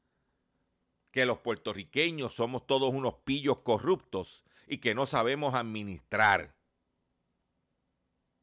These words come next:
Y tenemos que traer a un americano,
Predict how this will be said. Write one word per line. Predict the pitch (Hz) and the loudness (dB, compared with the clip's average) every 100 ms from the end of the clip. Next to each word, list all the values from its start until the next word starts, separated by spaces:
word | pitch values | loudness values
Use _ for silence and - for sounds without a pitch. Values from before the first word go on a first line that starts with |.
| _ _ _ _ _ _ _ _ _ _ _ | _ _ _ _ _ _ _ _ _ _ _
Y | 127 | -6
tenemos | 117 120 143 | -2 -2 -2
que | 131 | 0
traer | 117 117 151 143 | 2 4 6 6
a | 127 | 4
un | |
americano, | 135 131 127 120 156 170 143 107 95 | 2 0 -2 4 8 8 8 2 -6